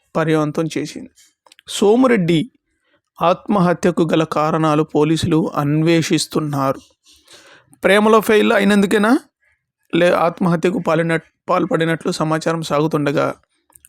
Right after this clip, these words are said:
పోలీసులు ఆ తరహాలో కూడా దర్యాప్తు సాగిస్తున్నారు.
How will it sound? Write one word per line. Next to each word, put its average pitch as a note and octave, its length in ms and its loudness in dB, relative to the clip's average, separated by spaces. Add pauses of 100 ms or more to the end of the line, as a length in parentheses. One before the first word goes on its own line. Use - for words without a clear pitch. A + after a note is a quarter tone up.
(140)
పోలీసులు E3 600 0 (1000)
ఆ E3+ 180 2
తరహాలో F#3 560 0
కూడా F3+ 240 0
దర్యాప్తు E3 460 0
సాగిస్తున్నారు. D3+ 760 -4